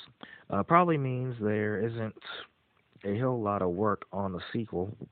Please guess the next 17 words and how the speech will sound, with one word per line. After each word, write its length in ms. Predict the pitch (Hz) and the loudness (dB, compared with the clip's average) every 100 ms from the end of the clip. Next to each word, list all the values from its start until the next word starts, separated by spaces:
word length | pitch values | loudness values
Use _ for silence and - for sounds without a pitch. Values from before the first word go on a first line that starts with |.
| _ _ _ _ _ _ _ _ _ _ - | _ _ _ _ _ _ _ _ _ _ -10
done, 300 | 95 98 95 87 | -4 -4 -4 -6
done, 560 | 101 107 98 92 98 101 | -2 -2 -2 -4 -8 -10
uh, 220 | 95 92 90 | -6 -4 -4
being 320 | 82 107 95 | -2 -2 0
done 240 | 95 95 | 0 0
on 240 | 80 90 87 | -2 -4 -4
the 180 | 87 80 - | -6 -8 -6
side. 400 | 110 104 71 - - | -2 -2 -4 -8 -10
So, 380 | 82 73 73 73 87 - - - - - _ _ _ _ - - _ _ - | -8 -8 -8 -12 -16 -14 -14 -14 -20 -20 _ _ _ _ -20 -20 _ _ -2
um, 720 | 87 87 87 85 85 85 85 92 - 92 | 2 2 2 0 -2 -6 -8 -12 -10 -2
that 140 | 117 | -2
makes 320 | 110 113 110 - | 0 -2 -4 -2
sense 200 | 104 98 - - 90 | -2 -2 -4 -12 -2
given 440 | 98 92 92 92 | 0 2 2 0
that 260 | 90 85 - | 0 -2 -2
the 100 | 82 | -4
D 240 | 87 95 | -2 -4